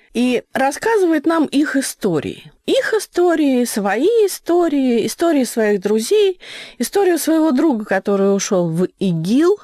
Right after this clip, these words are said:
потому что он считал, что игил —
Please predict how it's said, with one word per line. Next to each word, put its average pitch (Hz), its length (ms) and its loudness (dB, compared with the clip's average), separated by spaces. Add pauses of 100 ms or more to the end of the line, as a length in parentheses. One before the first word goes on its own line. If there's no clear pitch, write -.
(720)
потому 262 300 -2
что - 180 -4
он 247 80 0
считал, 240 420 -2
что 226 400 -2
игил — 226 560 0